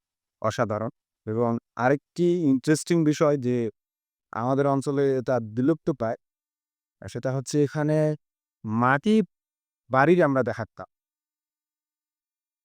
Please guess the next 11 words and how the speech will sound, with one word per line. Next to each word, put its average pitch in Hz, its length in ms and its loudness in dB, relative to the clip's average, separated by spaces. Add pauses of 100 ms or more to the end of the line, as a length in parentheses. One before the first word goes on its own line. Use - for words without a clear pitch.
(160)
আরও 151 260 2
অবাক 185 260 6
করা 185 200 2
বিষয় 180 260 2
হচ্ছে 175 240 -2
এই 160 200 -2
মাটির 160 460 2
বাড়িগুলো 156 460 0
কিন্তু 160 220 -6
দোতলা 135 480 2
বিশিষ্ট। 123 360 -8